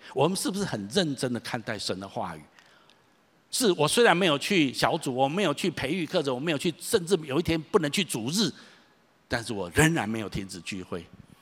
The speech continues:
我们很认真的看待神的道吗？那如果我们用一个新的角度来看，也许是一个危机，但是可能也开创一个新的契机。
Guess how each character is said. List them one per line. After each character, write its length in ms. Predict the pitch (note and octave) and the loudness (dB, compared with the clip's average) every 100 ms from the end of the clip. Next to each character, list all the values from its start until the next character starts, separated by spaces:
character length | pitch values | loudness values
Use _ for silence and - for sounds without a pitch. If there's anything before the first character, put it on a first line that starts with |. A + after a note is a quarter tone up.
| _ _ _ _ _ _ | _ _ _ _ _ _
我 160 | - G#2 | -8 -6
们 100 | A2+ | -6
很 140 | G#2+ | -8
认 220 | G2 D3 B2 | -6 -6 -4
真 120 | B2+ | -8
的 80 | A2+ | -8
看 220 | - A#2+ | -8 -8
待 160 | A2+ | -8
神 200 | G2+ - F#2 | -10 -10 -12
的 100 | G#2 | -6
道 240 | A#2 G2+ | -6 -6
吗？ 220 | G2 G2 - _ _ _ _ _ _ _ _ _ _ _ _ _ _ | -10 -14 -20 _ _ _ _ _ _ _ _ _ _ _ _ _ _
那 160 | D#3 D3 | -4 -2
如 120 | F#3 | 0
果 80 | F#3 | 0
我 60 | |
们 100 | A#2+ | 2
用 160 | F3+ D3+ | 0 -2
一 20 | |
个 60 | B2 | -4
新 220 | - F3+ | -6 -4
的 80 | F3+ | -4
角 200 | B2+ - | -4 -8
度 160 | G2 B2+ | -6 -6
来 120 | G2 | -6
看， 320 | - - F2+ F#2+ - - | -8 -8 -10 -12 -20 -8
也 160 | - A3+ | 2 4
许 180 | - B2 | 4 0
是 120 | D#3+ | -2
一 40 | |
个 80 | D3 | -2
危 200 | A#2 A2 | -2 -4
机， 380 | B2 - C3 B2+ - _ - | -4 -6 -10 -12 -18 _ -12
但 160 | D3+ | -8
是 80 | D3 | -8
可 200 | C#3 F#2+ | -8 -8
能 140 | F#2 | -8
也 120 | G2+ F2+ | -8 -10
开 260 | - C3 | -8 -8
创 180 | B2 C#3 | -6 -8
一 60 | A2+ | -8
个 100 | G2+ | -10
新 240 | - A2+ | -10 -10
的 80 | G2 | -10
契 260 | - - G2 | -10 -12 -12
机。 260 | - F#2 | -14 -14